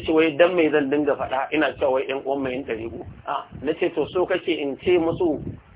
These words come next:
kafirai fasikai zindiƙai, mulhidai? Na ce haka kake so in ce musu? Na ce Sayyidina Ali fa rikici da Khawarij,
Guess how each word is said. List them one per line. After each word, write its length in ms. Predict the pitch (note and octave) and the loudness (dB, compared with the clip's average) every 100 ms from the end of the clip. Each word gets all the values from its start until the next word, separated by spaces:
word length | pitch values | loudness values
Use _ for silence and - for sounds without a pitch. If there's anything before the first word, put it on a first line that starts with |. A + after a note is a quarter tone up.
| - - | -18 -6
kafirai 520 | - C#3+ C#3+ C#3 E3 E3+ | 4 4 4 4 2 4
fasikai 480 | D#3+ - - E3 | 2 2 -2 -2
zindiƙai, 520 | D3 D3+ A#2+ C3+ D#3 D#3+ _ _ _ _ - - - _ _ _ _ - | -2 -2 -4 -4 -4 -6 _ _ _ _ -20 -20 -20 _ _ _ _ -6
mulhidai? 560 | B2+ C#3 C3 C#3 F3 - - _ _ - - - - C3 | -2 0 0 2 2 0 -20 _ _ -20 -20 -20 -8 -2
Na 80 | E3 | 2
ce 100 | F3+ | 4
haka 180 | F3 E3+ | 2 0
kake 200 | F3 E3 | -2 0
so 80 | F#3 | 0
in 100 | E3 | 0
ce 120 | E3+ | 0
musu? 340 | E3 E3 F3+ - - - - - | 0 -2 -8 -10 -18 -18 -20 -4
Na 100 | C#3+ | -2
ce 180 | F3+ F3+ E3 | 0 0 0
Sayyidina 480 | E3 F3 E3+ E3 E3 | 0 2 4 6 4
Ali 140 | D3 C#3+ | 2 -2
fa 80 | D3+ | 0
rikici 680 | C#3+ C3+ E3+ E3 F3 D#3+ F3 | -2 -2 -4 -6 0 2 4
da 120 | D3+ | 2
Khawarij, 480 | - B2 C#3 C#3 A#2+ | -2 2 4 4 0